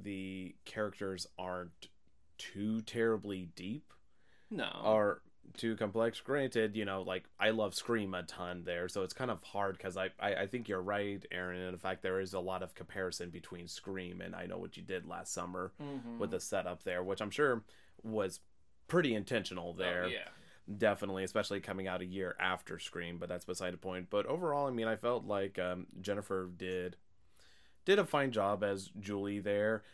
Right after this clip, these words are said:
Speaker 1: Um, definitely screamed a lot during the
Speaker 2: Oh,
Speaker 1: film.
Speaker 2: God.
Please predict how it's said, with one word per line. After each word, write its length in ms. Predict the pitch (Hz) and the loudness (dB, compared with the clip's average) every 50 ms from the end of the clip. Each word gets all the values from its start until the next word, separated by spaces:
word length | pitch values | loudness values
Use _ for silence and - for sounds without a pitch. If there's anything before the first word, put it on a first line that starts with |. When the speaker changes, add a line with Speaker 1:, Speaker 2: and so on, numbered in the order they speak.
| - - - - | -20 -12 -6 0
Speaker 1:
Um, 540 | 92 95 95 95 95 95 92 95 95 90 - - - - - - - - - - 104 - | 2 4 4 4 4 2 0 -2 -4 -6 -10 -14 -20 -20 -20 -20 -20 -20 -20 -20 -2 4
definitely 800 | 123 120 127 - - 147 143 131 127 120 117 117 113 110 - - - | 6 6 6 6 4 2 2 4 4 4 4 4 2 0 -2 -6 -10
screamed 560 | - - - - - 117 120 113 113 110 104 98 | -12 -12 -12 -6 -2 0 2 2 2 2 2 2
a 60 | 90 | 0
lot 500 | 92 95 104 107 107 107 104 101 87 - | 0 2 2 4 4 4 4 2 0 -2
during 280 | - 87 85 82 82 | -4 -4 -4 -4 -4
the 100 | 85 78 | -6 -8
Speaker 2:
Oh, 20 | 73 | -4
Speaker 1:
film. 380 | - 104 85 71 78 85 101 | -2 -2 0 0 0 -2 -4
Speaker 2:
God. 260 | - - 131 135 135 | -4 -4 -6 -8 -8